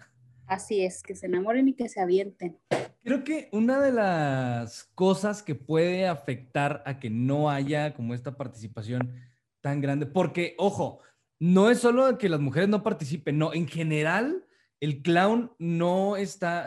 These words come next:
Speaker 2: o sea, no, no, no son muchos actores, no hay muchos actores clown en, en Chihuahua. Entonces, creo que uno de la, de los motivos es el tema académico, ¿no? O sea, no hay, no hay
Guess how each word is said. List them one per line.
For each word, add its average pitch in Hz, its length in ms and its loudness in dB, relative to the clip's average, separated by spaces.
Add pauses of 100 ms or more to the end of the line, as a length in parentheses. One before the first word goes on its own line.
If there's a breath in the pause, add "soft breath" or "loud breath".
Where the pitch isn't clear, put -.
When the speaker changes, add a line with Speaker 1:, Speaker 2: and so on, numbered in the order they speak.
Speaker 2:
o 156 80 -2
sea, 139 120 -4
no, 156 200 -6
no, 175 200 -4
no 190 160 2
son 208 140 0
muchos 220 920 0
actores, 202 540 -2 (360)
no 165 160 0
hay 202 200 2
muchos 196 400 0
actores 180 520 -2
clown 175 560 -2 (240)
en, 170 580 -6 (340)
en 135 160 -10
Chihuahua. 170 560 -4 (580 soft breath)
Entonces, 196 380 -6
creo 240 400 6
que 202 100 0
uno 214 220 2
de 226 100 -2
la, 165 540 0
de 131 140 -4
los 131 120 0
motivos 165 580 -4
es 165 380 -6
el 139 420 -6
tema 165 200 -4
académico, 151 480 -4
¿no? 135 80 -4
O 147 40 -6
sea, 139 140 -6
no 139 100 -2
hay, 151 240 -6 (260)
no 151 120 -2
hay 170 160 -2